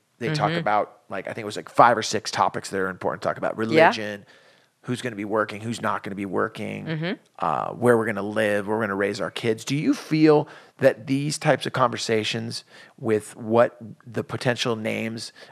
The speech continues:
Speaker 1: of our children in the
Speaker 2: Mm-hmm.
Speaker 1: future,
Speaker 2: Mm-hmm.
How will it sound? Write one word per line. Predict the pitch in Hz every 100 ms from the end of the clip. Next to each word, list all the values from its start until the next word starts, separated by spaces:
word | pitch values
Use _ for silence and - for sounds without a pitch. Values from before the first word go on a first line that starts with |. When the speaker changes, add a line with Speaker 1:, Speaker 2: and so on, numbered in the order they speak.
| _
Speaker 1:
of | 104 98 92
our | 104 101 98 -
children | - 135 113 110 107 117
in | 110
the | 110
Speaker 2:
Mm-hmm. | 190
Speaker 1:
future, | 202 110 110 113 -
Speaker 2:
Mm-hmm. | 175 180